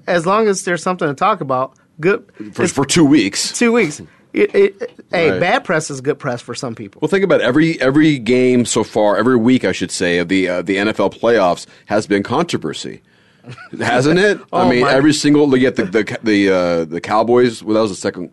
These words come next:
Speaker 2: No, that was the first game, right? Where they got away with one. Um, and then the next week, they got screwed. <laughs> Or, you know, however you
Speaker 1: Yeah.
Speaker 2: look at it. Um, and then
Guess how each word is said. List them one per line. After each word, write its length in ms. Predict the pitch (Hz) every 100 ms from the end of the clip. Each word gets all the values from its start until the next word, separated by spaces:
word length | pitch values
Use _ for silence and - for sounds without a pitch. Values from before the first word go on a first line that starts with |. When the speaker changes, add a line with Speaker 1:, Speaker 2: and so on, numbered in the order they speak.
| -
Speaker 2:
No, 100 | 127
that 60 | 139
was 80 | 175
the 40 |
first 200 | 190 185
game, 180 | - 92
right? 240 | 92 131 - _ _ _
Where 100 | 101
they 100 | 107
got 140 | 110 113
away 200 | 107 110
with 160 | 104
one. 280 | 98 98 127 _ _ _ _ -
Um, 400 | 90 92 92 92
and 100 | 101
then 120 | 104
the 60 | 101
next 240 | 104 -
week, 200 | 110 110 - _ -
they 100 | 98
got 140 | 110 107
screwed. 440 | - 101 101 104 -
<laughs> 40 | - - 113 135 _ -
Or, 160 | 92
you 160 | 95 92
know, 100 | 76
however 200 | 87 87
you 60 | 90
Speaker 1:
Yeah. 160 | -
Speaker 2:
look 140 | 92 87
at 120 | 82
it. 120 | 90 - - - -
Um, 520 | 98 104 95 90 90
and 120 | 101
then 600 | 104 104 104 101 98 92